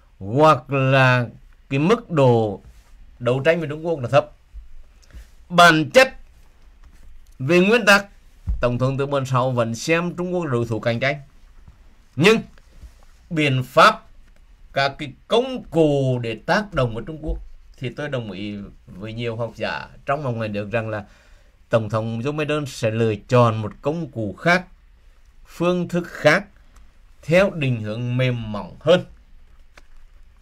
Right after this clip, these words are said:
Vẫn là đối đầu về kinh tế, vẫn là hợp tác cạnh tranh về kinh tế. Còn lâu mình mới tách khỏi Trung Quốc về kinh tế được. Nhưng một cái xu hướng giảm dần phụ thuộc vào Trung Quốc, đây là cái xu hướng. Về quốc phòng an ninh,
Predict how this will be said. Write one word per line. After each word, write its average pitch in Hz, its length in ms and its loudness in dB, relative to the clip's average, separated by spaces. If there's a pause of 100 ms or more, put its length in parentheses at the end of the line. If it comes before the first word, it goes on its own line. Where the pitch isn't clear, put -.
(200)
Vẫn 156 420 4
là 180 380 6
đối 143 280 4
đầu 151 280 6
về 151 160 0
kinh 220 260 -8
tế, 208 360 2 (160)
vẫn 120 340 -4
là 135 80 0
hợp 123 220 2
tác 120 240 -2
cạnh 117 220 -4
tranh 151 200 -4
về 143 160 -6
kinh 170 180 -10
tế. 196 260 0 (580)
Còn 139 300 0
lâu 226 360 4
mình 151 220 0
mới 139 100 -2
tách 175 240 -2
khỏi 117 260 -2
Trung 180 180 -10
Quốc 165 80 -6
về 139 120 -10
kinh 165 160 -8
tế 113 120 -6
được. 107 180 -8 (640)
Nhưng 214 300 2 (560)
một 127 140 -6
cái 143 80 -4
xu 196 260 -6
hướng 120 240 -2
giảm 98 200 -6
dần 110 160 -4 (200)
phụ 107 140 -12
thuộc 101 140 -10
vào 117 100 -12
Trung 135 160 -12
Quốc, 139 180 -16
đây 104 120 -10
là 104 100 -10
cái 113 100 -12
xu 135 200 -14
hướng. 92 220 -14 (800)
Về 156 240 2
quốc 208 200 0
phòng 185 160 8
an 214 100 4
ninh, 220 160 2